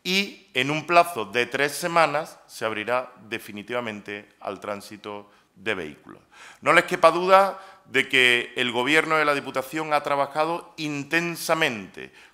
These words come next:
con especialmente el Servicio de Carreteras de la propia institución provincial para que este puente sea, esté abierto a la mayor brevedad posible.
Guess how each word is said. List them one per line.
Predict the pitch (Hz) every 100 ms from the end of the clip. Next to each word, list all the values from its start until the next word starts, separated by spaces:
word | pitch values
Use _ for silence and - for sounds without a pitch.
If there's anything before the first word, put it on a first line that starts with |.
| _
con | 143 160 180 180 107
especialmente | 107 113 - 139 139 143 143
el | 151 131
Servicio | - 113 139 143 151 147 151
de | 127 113
Carreteras | 113 113 123 131 143
de | 117
la | 107
propia | 117 120 131 131 131 - -
institución | 113 113 117 107 - 135 135
provincial | 123 113 110 139 147 160 - - _ -
para | 160 175 202 208 - - -
que | 135
este | 135 123
puente | 135 147 151 156 165 165 - _
sea, | - - 147 156 160 170 -
esté | 110 - 151
abierto | 139 135 131 147 143 139
a | 120
la | 117
mayor | 113 117 120 113
brevedad | 113 117 117 117 -
posible. | 120 165 123 85